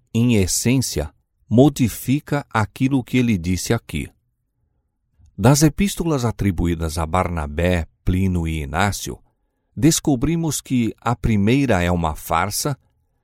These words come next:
a segunda fala de um dia determinado sem definir qual é, e a terceira, que provavelmente é um documento espúrio, nada teria dito sobre o domingo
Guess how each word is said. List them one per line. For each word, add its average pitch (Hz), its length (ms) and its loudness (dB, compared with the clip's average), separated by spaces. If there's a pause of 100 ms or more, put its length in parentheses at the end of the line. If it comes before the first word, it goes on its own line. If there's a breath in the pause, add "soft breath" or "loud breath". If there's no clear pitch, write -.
(160)
a - 120 2
segunda 151 720 0
fala 131 440 -2
de 110 160 -6
um 107 160 0
dia 113 260 2
determinado 98 880 -2
sem 165 360 -2
definir 98 560 2
qual 104 380 6
é, 95 240 2 (640)
e 131 140 4
a 151 60 4
terceira, 131 760 0 (360)
que 95 120 -2
provavelmente 95 1040 0
é 85 40 0
um 90 140 -2
documento 87 600 -2
espúrio, 104 540 2 (580)
nada 151 380 2
teria 139 400 2
dito 110 380 -2
sobre 104 360 0
o 101 60 0
domingo 113 640 -2